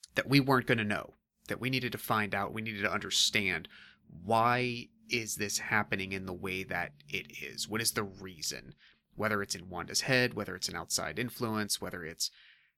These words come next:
just something innocent that will be revealed by the end. There's a reason that we're watching WandaVision exist in this way.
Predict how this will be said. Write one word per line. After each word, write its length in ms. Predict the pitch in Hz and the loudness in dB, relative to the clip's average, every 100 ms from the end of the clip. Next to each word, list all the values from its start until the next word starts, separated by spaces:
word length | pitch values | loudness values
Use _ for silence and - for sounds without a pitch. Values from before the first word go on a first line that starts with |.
| _ _ _ | _ _ _
just 220 | 101 - | 0 2
something 600 | 120 107 98 95 92 87 _ _ _ | 2 2 -2 -4 -10 -12 _ _ _
innocent 640 | 123 120 127 - 135 143 - _ _ _ - | 6 8 6 4 2 0 -6 _ _ _ 2
that 220 | 107 98 | 2 2
will 80 | 107 | -2
be 140 | 107 | -2
revealed 600 | 104 107 104 104 101 95 | -2 0 0 2 0 0
by 140 | 101 | -2
the 80 | 101 | 0
end. 100 | 101 | 0
There's 140 | 107 110 | 0 2
a 60 | |
reason 760 | 104 110 147 143 101 98 95 92 _ - | 0 2 2 2 0 -4 -4 -10 _ 0
that 120 | 104 | 0
we're 120 | 98 | 0
watching 720 | 90 104 110 107 101 95 92 - _ _ _ _ _ _ - | -4 0 0 0 -2 -4 -8 -14 _ _ _ _ _ _ -6
WandaVision 560 | 107 104 101 95 95 90 | -2 0 -2 -8 -8 -8
exist 420 | 82 - 95 - | -6 -4 -4 -4
in 120 | - | -6
this 240 | 95 - | -2 0
way. 240 | 85 78 | 2 0